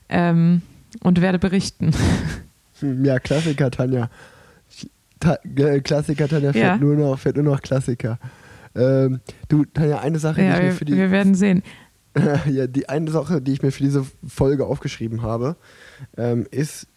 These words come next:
Speaker 2: ich hoffe, ich hoffe jetzt wirklich, dass du mir sagen wirst, ähm, also es geht,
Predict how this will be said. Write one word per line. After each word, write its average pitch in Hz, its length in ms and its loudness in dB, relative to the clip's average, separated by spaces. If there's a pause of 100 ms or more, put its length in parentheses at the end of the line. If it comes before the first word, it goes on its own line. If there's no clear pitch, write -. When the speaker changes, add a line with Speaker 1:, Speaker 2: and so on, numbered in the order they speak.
Speaker 2:
ich - 240 -8
hoffe, 135 480 0
ich - 200 -10
hoffe 147 260 -4
jetzt 104 280 -10
wirklich, 113 500 -4 (500)
dass - 280 -10 (160)
du 117 200 -6
mir 123 180 0
sagen 113 360 -2
wirst, 113 380 -2 (500)
ähm, 110 540 -2 (300)
also 123 160 0
es 120 140 -6
geht, 147 220 0